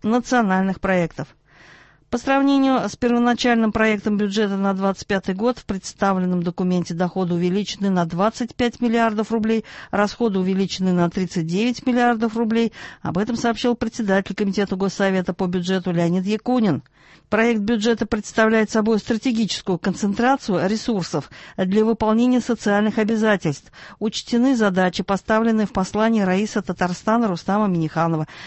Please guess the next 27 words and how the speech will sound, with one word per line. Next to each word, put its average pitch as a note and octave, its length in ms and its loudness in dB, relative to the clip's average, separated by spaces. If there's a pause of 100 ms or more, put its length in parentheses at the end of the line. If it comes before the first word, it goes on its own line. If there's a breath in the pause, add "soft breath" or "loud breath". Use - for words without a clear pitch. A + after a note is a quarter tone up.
(140 loud breath)
Бюджет G3+ 360 0
является G#3+ 440 0
сбалансированным, F#3+ 800 0
отвечает G#3 500 -2
современным G#3+ 600 0
реалиям G3+ 500 0
и A#3 80 -2
запросам A3 580 -2
общества, G#3+ 520 -4 (260 loud breath)
подчеркнул G#3 720 -2
Якунин. G3 640 0 (540 loud breath)
По G#3 60 -2
его G3+ 180 0
словам, G3 540 0
на G3+ 220 0
первоочередные A3 840 0
и F#3 100 -4
социально G3 480 0
значимые F#3 460 -2
расходы F3+ 440 -2
приходится G#3 540 -2
восемьдесят G3+ 680 -2
шесть - 340 0
процентов A3 640 0 (220 loud breath)
в - 80 -18
структуре F#3+ 500 -2
бюджета. F3+ 560 -2